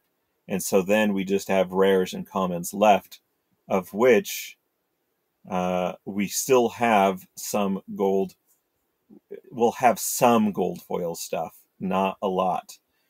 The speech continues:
So is it worth getting the rares or the commons?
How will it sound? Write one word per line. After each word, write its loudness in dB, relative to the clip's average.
So -2
is 0
it 0
worth 0
getting 0
the -4
rares -8
or -4
the -10
commons? -14